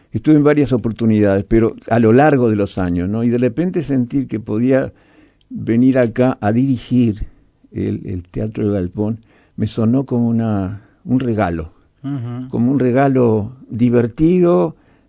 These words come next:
Speaker 1: y al mismo tiempo serio, muy serio, y, eh, que me, me enterneció, me,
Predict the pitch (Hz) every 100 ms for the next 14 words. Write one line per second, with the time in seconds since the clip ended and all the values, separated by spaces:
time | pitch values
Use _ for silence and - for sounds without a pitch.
0 | - 120 123 139 131 127 139 143 131 113
1 | 110 101 - 98 120 110 113 98 104 104
2 | 123 131 127 135 131 - 117 113 113 107
3 | 110 120 - _ _ - - _ _ _
4 | _ _ - 107 104 - - - _ _
5 | _ _ - 127 135 131 127 131 117 -
6 | - _ _ _ _ _ _ - 139 143
7 | 139 135 135 117 - 120 87 98 117 113
8 | 110 101